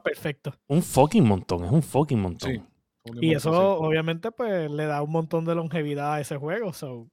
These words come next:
Speaker 3: Sí.
Speaker 1: porque
Speaker 2: Bueno,
Speaker 1: lo
Speaker 2: ya,
Speaker 1: más malo son los tracks.
Speaker 2: ya,
Speaker 3: Ese
Speaker 2: ya es
Speaker 3: juego,
Speaker 2: un juego
Speaker 3: ese juego
Speaker 2: largo.
Speaker 3: la gente sigue jugándolo, ese juego la gente sigue jugándolo, porque yo he entrado así online y hay un montón de gente
Speaker 1: Yo no estoy
Speaker 3: jugándolo
Speaker 1: diciendo que
Speaker 3: todavía.
Speaker 1: est-, yo no estoy diciendo que para
Speaker 3: No, no,
Speaker 1: nada
Speaker 3: sí, yo
Speaker 1: esté
Speaker 3: sé,
Speaker 1: muerto,
Speaker 3: sí, yo sé,
Speaker 1: pero
Speaker 3: pero que
Speaker 1: le
Speaker 3: sí,
Speaker 1: da, le da
Speaker 3: le da más
Speaker 1: longevidad.
Speaker 3: vida, sí.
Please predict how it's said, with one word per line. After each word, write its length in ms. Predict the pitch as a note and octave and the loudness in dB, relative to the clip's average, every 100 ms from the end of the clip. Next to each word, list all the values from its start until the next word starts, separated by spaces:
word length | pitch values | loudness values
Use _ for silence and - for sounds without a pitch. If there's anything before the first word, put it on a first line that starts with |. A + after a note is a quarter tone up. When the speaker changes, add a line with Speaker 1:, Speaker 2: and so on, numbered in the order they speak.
| _ C3+ | _ -6
Speaker 3:
Sí. 160 | B2+ - - | -6 -8 -12
Speaker 1:
porque 160 | C#3 | 0
Speaker 2:
Bueno, 160 | A#2 F#3 | 6 8
Speaker 1:
lo 60 | A#2 | 8
Speaker 2:
ya, 100 | D#3 | 4
Speaker 1:
más 80 | |
malo 240 | D#3+ E3+ F3+ | 2 2 0
son 160 | F#3+ | 2
los 140 | F3+ E3 | 2 2
tracks. 400 | F3+ G#3 - - | 2 2 -2 -14
Speaker 2:
ya, 240 | B2+ A#2 A#2+ | 4 6 6
Speaker 3:
Ese 180 | A2 | 6
Speaker 2:
ya 40 | A2+ | 10
es 60 | |
Speaker 3:
juego, 140 | - - | 12 12
Speaker 2:
un 40 | |
juego 200 | D#3 C3 | 10 10
Speaker 3:
ese 100 | G#2 | 10
juego 60 | G#2+ B3 | 8 8
Speaker 2:
largo. 60 | |
Speaker 3:
la 60 | C#4 | 8
gente 160 | C4 | 6
sigue 140 | - B3+ | 4 4
jugándolo, 480 | F#3+ D3 A#3 E3 C3+ | 6 6 4 2 -2
ese 140 | E3+ | 0
juego 120 | A#3 | 2
la 80 | B3 | 2
gente 380 | A3+ G3+ F3+ F#3+ | 0 -2 -2 -2
sigue 160 | G3 E3 | -2 -2
jugándolo, 400 | C3+ F3 F3 C#3 | -2 -2 -2 -4
porque 220 | A#2+ A#2 | -4 -4
yo 80 | A#2+ | -4
he 20 | |
entrado 260 | B2 D3 F3 | -2 0 2
así 180 | E3 | 0
online 420 | E3+ D#3+ D#3+ F3+ - _ _ _ - | -4 -4 -6 -6 -12 _ _ _ -8
y 60 | |
hay 80 | A#2+ | -4
un 60 | C#3 | 0
montón 320 | E3 D#3+ E3 | 0 2 2
de 80 | D#3+ | 2
gente 160 | F3 | 2
Speaker 1:
Yo 80 | E3 | 4
no 60 | E3 | 4
estoy 160 | E3 F3 | 6 6
Speaker 3:
jugándolo 60 | |
Speaker 1:
diciendo 320 | F3+ G3 - - | 6 6 6 4
que 80 | |
Speaker 3:
todavía. 200 | D3+ A#2 | 0 -4
Speaker 1:
est-, 80 | - | -4
yo 80 | D#3+ | 0
no 40 | E3 | 0
estoy 200 | F3+ F3 | 2 2
diciendo 280 | E3+ F3 E3+ | 2 -2 -2
que 120 | D#3+ | 0
para 160 | D#3 | 2
Speaker 3:
No, 60 | C#4+ | 4
no, 0 | |
Speaker 1:
nada 100 | B3+ | 6
Speaker 3:
sí, 60 | C#4 | 6
yo 60 | C4+ | 6
Speaker 1:
esté 100 | B3 | 6
Speaker 3:
sé, 60 | |
Speaker 1:
muerto, 340 | F3+ G#3+ - F3+ | 4 2 2 2
Speaker 3:
sí, 100 | A#3 | 2
yo 60 | |
sé, 140 | G#3+ G3 | 0 -2
Speaker 1:
pero 300 | D3+ D3 D3 | -2 0 4
Speaker 3:
pero 240 | F#3 F3 | 6 6
que 60 | E3+ | 4
Speaker 1:
le 80 | D3 | 2
Speaker 3:
sí, 100 | D#3+ | 2
Speaker 1:
da, 600 | C#3+ C#3+ D#3 D3+ D3 C3 | 0 0 0 0 -2 -4
le 100 | D3+ | -4
da 140 | D3 | -2
Speaker 3:
le 60 | D3 | -2
da 20 | |
más 20 | E3+ E3 | 0 2
Speaker 1:
longevidad. 260 | E3 E3 | 2 0
Speaker 3:
vida, 160 | G#3 G#3 - _ | -2 -8 -14 _
sí. 120 | C#3+ | -10